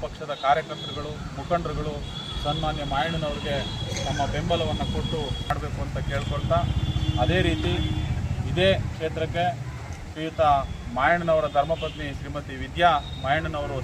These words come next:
ಸ್ಪರ್ಧೆಯನ್ನು ಮಾಡಿದ್ರು. ಅವರು ಈ ಚುನಾವಣೆಯನ್ನ, ಚುನಾವಣೆಯಿಂದ ಹಿಂದೆ ಸರಿತಾ ಇದ್ದಾರೆ.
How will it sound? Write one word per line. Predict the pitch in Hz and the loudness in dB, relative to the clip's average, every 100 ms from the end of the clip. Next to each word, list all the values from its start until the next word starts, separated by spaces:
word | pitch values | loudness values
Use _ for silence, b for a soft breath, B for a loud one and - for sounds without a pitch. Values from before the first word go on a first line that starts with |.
| - | 0
ಸ್ಪರ್ಧೆಯನ್ನು | 131 143 156 147 143 | 0 0 -2 -2 -2
ಮಾಡಿದ್ರು. | 131 139 139 160 - - - - - 127 | -2 -2 -4 -4 -6 -8 -10 -10 -8 2
ಅವರು | 147 160 147 110 - - - - - 139 | 2 4 0 -4 -10 -12 -12 -12 -8 -6
ಈ | 175 | -4
ಚುನಾವಣೆಯನ್ನ, | 170 180 175 165 156 156 156 131 110 - - | 4 8 8 8 2 2 2 2 0 -10 -10
ಚುನಾವಣೆಯಿಂದ | 151 160 170 156 151 151 139 | -2 4 4 2 -2 -4 -4
ಹಿಂದೆ | 156 175 170 | -2 -2 -2
ಸರಿತಾ | 156 151 143 | -4 -2 -2
ಇದ್ದಾರೆ. | 147 165 | 2 2